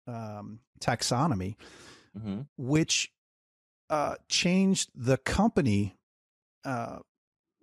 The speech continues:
Speaker 1: uh, what do you, what do you call that? The company, um, role, I guess.
Speaker 2: Mm-hmm.
Speaker 1: Um, I, I changed that to member, right? Because, or family, family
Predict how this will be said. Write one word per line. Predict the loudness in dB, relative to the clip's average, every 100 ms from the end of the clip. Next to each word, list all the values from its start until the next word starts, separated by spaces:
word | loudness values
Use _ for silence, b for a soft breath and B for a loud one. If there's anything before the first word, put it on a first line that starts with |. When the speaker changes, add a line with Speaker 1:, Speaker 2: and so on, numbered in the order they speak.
| _ -14
Speaker 1:
uh, | -10 -10 -10
what | -6 -4
do | -2
you, |
what | 0 2
do |
you | 2
call | 2 4
that? | 4 2
The |
company, | 4 4 4 4 4
um, | 2 -2 -4 -8 -12 b _ _ _ _ _ _ _ -12
role, | 0 2 4 4 2
I | 2
guess. | 2 0 -4 _ B B B B -14
Speaker 2:
Mm-hmm. | -10 -8 -10 _ 0
Speaker 1:
Um, | 4 6 4 4
I, | 2 2 0
I | 0
changed | 2 0 0 0 2
that | 2 0 -2
to | 2 2 0
member, | -2 2 2 4 0 -2 -6 -6
right? | -4 -4
Because, | -8 -8 -8 -8 -12 _ _ _ 0
or | 0
family, | 4 4 4 0 -8
family | 0 4 4 6 4 2